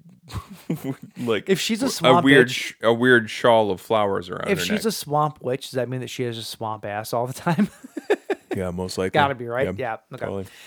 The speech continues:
Speaker 2: Um, so this movie is, uh, uh, starring, because there is actual dialogue in this movie. Um, so Zod, who is the main, main, uh, like, queen of the swamp, right? Is that
Speaker 1: Swamp
Speaker 2: her?
Speaker 1: witch.
Speaker 2: Swamp witch.
Speaker 1: Yep.
Speaker 2: Uh, played by Lucy Lawless,
Speaker 1: Mm-hmm.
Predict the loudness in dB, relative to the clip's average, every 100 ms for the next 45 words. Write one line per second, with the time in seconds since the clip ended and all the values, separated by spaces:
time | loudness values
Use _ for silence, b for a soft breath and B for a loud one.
0 | -12 0 6 6 4 0 0 2 2 2
1 | 0 2 4 4 4 6 6 4 -2 -2
2 | 0 -2 -2 4 6 4 0 -6 -4 -4
3 | -4 -6 -4 -4 -2 -2 -2 -2 -2 -2
4 | 0 0 0 -2 -8 -10 -14 -12 -12 -14
5 | b b b b 4 6 4 0 -8 -2
6 | 4 6 4 0 -6 4 6 8 6 4
7 | -2 -2 0 0 -2 -6 -6 -4 -4 -4
8 | -4 -2 -4 -6 _ _ _ _ _ _
9 | _ -8 -2 0 0 0 0 0 0 -2
10 | -8 -10 -12 -10 -8 -6 -6 -8 -10 -6
11 | -6 -8 _ -8 -4 -4 -8 _ -4 -2
12 | 0 0 -2 _ -12 -8 -4 -2 -4 -6
13 | -8 -6 2 6 6 6 2 2 6 4
14 | 4 -2 -2 -4 -4 -6 -6 -6 -6 -6
15 | -8 -8